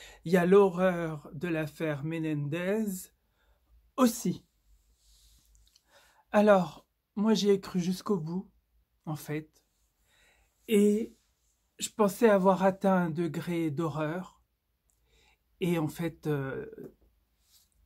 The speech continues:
eh ben, dans l'horreur, il y a encore un degré d'horreur. Euh, j'ai découvert donc la seconde partie avec l'avocate et il s'avère que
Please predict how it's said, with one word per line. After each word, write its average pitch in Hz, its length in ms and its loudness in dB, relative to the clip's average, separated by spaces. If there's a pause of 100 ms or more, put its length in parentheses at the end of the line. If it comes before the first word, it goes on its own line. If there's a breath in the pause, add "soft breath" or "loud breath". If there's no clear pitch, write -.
(200)
eh 190 100 6
ben, 160 280 0
dans 165 160 -4
l'horreur, 170 380 -2
il 180 60 -2
y 165 80 0
a 151 120 -6
encore 180 420 -4 (100)
un 175 100 -4
degré 156 400 -4
d'horreur. 143 540 -8 (960 loud breath)
Euh, 156 680 0 (880)
j'ai 208 220 4
découvert 214 640 4
donc 185 240 -4
la 175 100 0
seconde 180 640 -4
partie 220 600 -8 (1700 soft breath)
avec 170 300 0
l'avocate 175 760 0 (600 soft breath)
et 240 80 12
il 190 180 2
s'avère 185 560 -2
que 170 260 -4